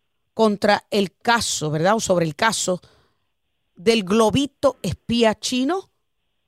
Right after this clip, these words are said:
¿Y qué repercusiones tiene esto, si es que tiene alguna, sobre, eh, con las relaciones internacionales y relaciones con China? Pues para hablarnos un poquito más,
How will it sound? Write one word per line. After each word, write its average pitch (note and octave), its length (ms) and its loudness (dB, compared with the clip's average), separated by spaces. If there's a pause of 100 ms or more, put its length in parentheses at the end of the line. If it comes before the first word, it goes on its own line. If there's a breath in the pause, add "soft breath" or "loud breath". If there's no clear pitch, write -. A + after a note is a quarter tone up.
(220)
¿Y A3+ 140 -10
qué F4 180 2
repercusiones B3+ 920 0
tiene A3 480 -6
esto, F#3+ 320 -6
si - 160 -6
es A#2+ 80 -12
que E3+ 100 -14
tiene G3 240 -8
alguna, E3+ 480 -6 (1200)
sobre, C4 680 4
eh, G#3+ 360 0
con C4 180 4
las A3 100 0
relaciones F#3+ 680 -2
internacionales F3+ 840 -4
y D#3+ 60 -8
relaciones D#3 420 -4
con F3 160 -4
China? C#3 200 -8
Pues C3 140 -12
para C3+ 160 -8
hablarnos F#3 400 -2
un B3 160 -6
poquito D#3 460 -12
más, F3 320 -8